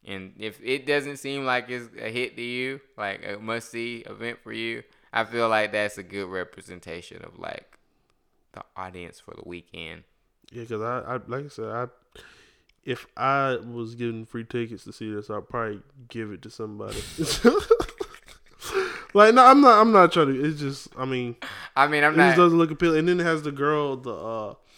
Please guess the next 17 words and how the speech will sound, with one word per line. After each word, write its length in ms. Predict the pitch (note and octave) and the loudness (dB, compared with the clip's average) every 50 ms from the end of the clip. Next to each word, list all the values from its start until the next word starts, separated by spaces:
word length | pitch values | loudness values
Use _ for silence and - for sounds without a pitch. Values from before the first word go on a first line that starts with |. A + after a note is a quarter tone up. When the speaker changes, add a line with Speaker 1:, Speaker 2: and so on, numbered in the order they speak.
| _ _ _ _ _ | _ _ _ _ _
Speaker 2:
Spanish 480 | - - - C#3 C#3 C3+ B2+ - - | -20 -12 -10 -8 -8 -8 -8 -10 -10
chick, 180 | - C3 A2+ G2 | -10 -10 -10 -10
I 40 | A2+ | -12
can't 200 | - B2+ A#2 G#2+ | -12 -14 -14 -12
think 140 | A#2 A2+ | -12 -12
of 60 | A#2 A2 | -12 -12
her 100 | A2 A2+ | -12 -12
name 240 | A2+ A2+ A2+ A2 | -10 -12 -12 -12
right 220 | A2+ A2+ A2 A2 A2 | -12 -12 -12 -12 -12
now. 240 | A2+ A2+ A2 A2 A2 _ _ _ _ _ _ _ _ _ _ _ _ _ _ _ _ - C#3 | -12 -12 -12 -14 -16 _ _ _ _ _ _ _ _ _ _ _ _ _ _ _ _ -10 -8
Um, 560 | C3+ B2+ B2 A#2+ A#2 A2+ G#2+ G#2 G2 F#2+ G#2 _ _ _ _ _ _ _ | -6 -4 -4 -4 -6 -6 -8 -10 -14 -16 -18 _ _ _ _ _ _ _
Mimi, 560 | - B2 C3+ D3+ E3 E3+ E3+ E3+ E3+ E3+ E3 A#2+ | -12 -6 -4 -2 -2 -2 -2 -2 -4 -6 -8 -10
Mi- 340 | C#3 D#3 E3+ E3+ D3+ - _ _ | -10 -10 -10 -10 -10 -14 _ _
Speaker 1:
Mindy, 360 | - A2 A#2 A#2+ A#2+ B2+ B2+ | -12 -10 -10 -8 -8 -10 -10
she's 260 | B2 - D#3+ D#3+ C#3 | -10 -12 -16 -18 -14
Speaker 2:
Mindy. 200 | - C#3 D3 D#3 | -12 -10 -8 -8
Speaker 1:
Indian. 260 | D#3 D3 C3 B2 A#2+ | -8 -8 -10 -10 -12